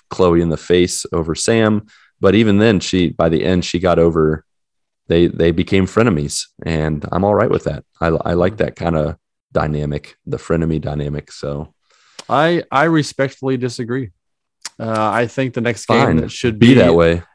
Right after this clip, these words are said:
Speaker 2: it should be, um, a family game.
Speaker 1: No, I'm not
Speaker 2: It,
Speaker 1: saying it,
Speaker 2: it
Speaker 1: what it should be. I agree with you. It should be a family game. Go ahead.
Speaker 2: Yeah.
Speaker 1: Give us the
Speaker 2: No,
Speaker 1: vision.
Speaker 2: no, I
Speaker 1: What do you
Speaker 2: feel, I
Speaker 1: want
Speaker 2: feel,
Speaker 1: next?
Speaker 2: I feel, you know, like, what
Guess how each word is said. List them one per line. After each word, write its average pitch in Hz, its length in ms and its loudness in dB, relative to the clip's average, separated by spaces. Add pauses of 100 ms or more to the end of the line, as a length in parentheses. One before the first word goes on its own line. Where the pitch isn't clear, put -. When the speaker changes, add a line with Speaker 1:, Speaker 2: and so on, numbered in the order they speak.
Speaker 2:
it 117 120 -2
should 120 240 -6
be, 120 340 2
um, 107 580 -2 (640)
a 110 60 -8
family 123 320 -2
game. 101 260 -8 (920)
Speaker 1:
No, 156 200 4
I'm 123 120 6
not 151 160 2
Speaker 2:
It, - 20 -8
Speaker 1:
saying 120 240 6
it, 98 100 4
Speaker 2:
it 98 80 -6
Speaker 1:
what 101 260 4
it - 100 0
should 139 300 2
be. 82 340 4
I 123 100 0
agree 98 200 2
with 90 180 0
you. - 200 -14 (160)
It 101 100 -4
should 110 180 -2
be 90 100 0
a 80 40 0
family 67 280 -8
game. - 220 -12 (480)
Go 110 140 6
ahead. 101 160 4
Speaker 2:
Yeah. 113 100 -2
Speaker 1:
Give 113 100 4
us 131 120 -2
the 117 80 0
Speaker 2:
No, 101 100 0
Speaker 1:
vision. 76 360 0
Speaker 2:
no, 151 120 0
I 131 100 2
Speaker 1:
What - 80 0
do 107 60 0
you - 60 4
Speaker 2:
feel, 147 60 4
I 143 40 4
Speaker 1:
want 139 100 -2
Speaker 2:
feel, 160 160 4
Speaker 1:
next? - 280 -20 (260)
Speaker 2:
I 131 100 0
feel, 151 360 2
you 156 140 0
know, 147 180 4
like, 131 220 0
what 131 280 -6